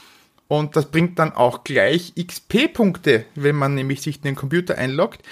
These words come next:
der übrigens mit ganz wunderbaren Dülü-Geräuschen sich wie damals einwählt <laughs> in das System und auch anzeigt, dass er mit neuntausendsechshundert Baud verbunden ist.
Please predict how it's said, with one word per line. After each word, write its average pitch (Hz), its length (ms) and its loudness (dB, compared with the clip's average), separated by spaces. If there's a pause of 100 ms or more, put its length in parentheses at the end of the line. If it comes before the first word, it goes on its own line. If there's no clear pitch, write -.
(200)
der 151 120 6
übrigens 139 440 0
mit - 160 -2
ganz 156 300 0
wunderbaren 139 720 0 (360)
Dülü-Geräuschen 151 1000 2
sich 151 300 -4
wie 160 80 -2
damals 143 360 2
einwählt 147 580 0 (160)
<laughs> - 160 -12
in 160 120 -2
das 156 160 4
System 165 580 0
und 160 200 0
auch 151 160 2
anzeigt, 170 400 0
dass 147 100 0
er 156 60 0
mit 147 140 0
neuntausendsechshundert 135 840 2
Baud 117 220 2
verbunden 117 480 -2
ist. 233 220 -6